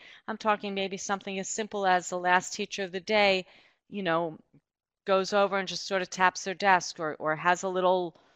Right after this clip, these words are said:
you know, a little, uh, card for them to just do the check off. And again, that's why I really like my agenda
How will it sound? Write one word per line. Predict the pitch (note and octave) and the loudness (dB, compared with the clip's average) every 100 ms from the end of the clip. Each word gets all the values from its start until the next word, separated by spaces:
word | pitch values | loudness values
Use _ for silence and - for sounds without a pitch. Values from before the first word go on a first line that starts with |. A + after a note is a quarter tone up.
| _ _ | _ _
you | F#3+ | -4
know, | D#3+ D#3+ D3+ _ _ _ _ - | -2 -2 -6 _ _ _ _ -8
a | E3+ | -6
little, | F#3 F#3 F3+ E3+ - | 0 2 2 0 0
uh, | D#3+ E3 D#3+ | 4 6 4
card | - - G3 G#3 | -2 2 6 4
for | - F#3+ | 2 0
them | E3+ D#3+ | 0 0
to | D#3 | -8
just | E3+ - | -10 -8
do | F3+ F#3 | -6 -6
the | E3+ F3 | -6 -6
check | - F#3+ - | 0 2 2
off. | C3+ B2 _ - - _ | 0 0 _ -20 -20 _
And | G#3+ | -4
again, | A3+ A#3+ A3 | 0 2 4
that's | G#3 - | 2 2
why | G3+ F#3 | 4 6
I | F#3 | 6
really | F#3+ F3 F3 E3+ | 4 0 0 2
like | E3+ E3 - | 4 4 2
my | E3 D#3+ | -2 0
agenda | D#3 - F#3 G3 E3+ C#3 | 0 2 2 4 -2 -4